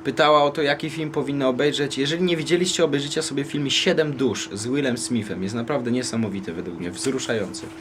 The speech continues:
I Pingwiny Pana Popera z Jimem Carreyem. Czy pochodzisz z Krakowa, czy mieszkasz tu tylko na czas studiów? Pochodzę z Krakowa, mieszkałem w Krakowie, potem się wyniosłem trochę na wieś do Bodzanowa,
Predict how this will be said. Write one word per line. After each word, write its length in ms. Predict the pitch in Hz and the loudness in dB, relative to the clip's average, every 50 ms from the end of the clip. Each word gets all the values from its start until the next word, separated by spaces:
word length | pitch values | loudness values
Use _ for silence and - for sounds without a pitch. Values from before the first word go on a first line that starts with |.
| - - - - | -12 -10 -2 2
I 80 | - 190 | 2 4
Pingwiny 480 | - 240 220 175 175 247 262 247 226 | 6 6 6 6 6 6 6 6 6
Pana 260 | 196 233 240 226 214 | 6 4 2 4 2
Popera 600 | 214 - 202 196 214 196 165 123 107 101 101 110 | 2 0 -2 -2 0 0 2 2 2 0 -2 -4
z 180 | 113 117 117 - | -8 -8 -4 -4
Jimem 320 | 160 - - 202 180 143 - - | -4 0 2 2 2 2 2 0
Carreyem. 460 | - 147 117 113 110 95 95 98 202 - - | 0 2 2 2 0 0 0 -2 -4 -6 -6
Czy 120 | - - 151 | -4 -2 4
pochodzisz 320 | 175 185 196 190 220 214 | 6 6 6 6 4 0
z 60 | 214 | 0
Krakowa, 360 | - 190 180 185 202 185 190 | 0 0 0 2 4 4 4
czy 140 | 185 185 - | 2 2 0
mieszkasz 320 | 165 165 165 - 180 170 - | -2 -2 0 2 0 0 0
tu 100 | - 156 | 0 -4
tylko 160 | 147 - 160 | -2 -2 0
na 120 | 151 151 | 0 0
czas 160 | 151 160 139 | 2 2 0
studiów? 360 | - - - 123 101 101 98 - | 0 2 0 0 0 0 -2 -2
Pochodzę 380 | - 143 143 160 151 156 151 | -2 -2 2 2 2 2 2
z 40 | 151 | 0
Krakowa, 440 | - 147 143 143 - 147 131 139 135 | 2 0 0 2 2 0 0 2 0
mieszkałem 380 | 131 123 123 - 131 123 120 | 0 0 0 2 2 2 2
w 60 | 113 113 | 2 0
Krakowie, 420 | - 120 117 - 139 123 127 127 | -2 -2 0 0 0 2 2 2
potem 180 | 127 - 123 123 | 0 0 -2 0
się 120 | - 123 | 0 0
wyniosłem 400 | 110 117 113 117 117 - 131 113 | 0 2 0 0 0 0 -2 -2
trochę 240 | - 113 107 110 110 | -2 -2 -2 -2 0
na 160 | 110 120 120 | 2 2 2
wieś 180 | 113 110 104 101 | 2 0 -4 -2
do 120 | 104 95 | -2 -2
Bodzanowa, 840 | 92 104 131 151 143 - 127 117 123 127 127 131 139 131 131 131 | -2 0 2 2 2 2 2 2 2 2 2 2 4 4 4 2